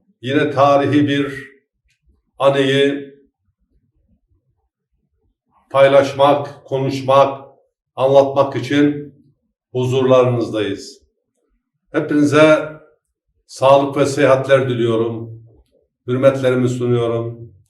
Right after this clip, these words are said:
Ehl-i Beyt'in şefkati üzerinize eksilmesin. Değerli dostlarım, altmış sekiz kuşağı olarak ve altmış sekiz kuşağı olarak da o dönemin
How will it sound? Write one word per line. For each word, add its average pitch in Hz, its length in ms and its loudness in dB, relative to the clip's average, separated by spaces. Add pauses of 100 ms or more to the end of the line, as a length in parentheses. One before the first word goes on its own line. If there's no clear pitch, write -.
(440)
Ehl-i 139 300 0
Beyt'in 139 600 -2
şefkati 127 600 -6
üzerinize 113 500 -4
eksilmesin. 101 720 -10 (2000)
Değerli 156 320 4
dostlarım, - 720 -2 (1120)
altmış 151 300 -2
sekiz 170 420 0
kuşağı 147 400 2
olarak 127 520 2
ve 135 60 0
altmış 151 340 -4
sekiz - 320 -8
kuşağı 147 280 -6
olarak 175 400 2
da 131 80 -4
o 143 160 -2
dönemin 139 720 -2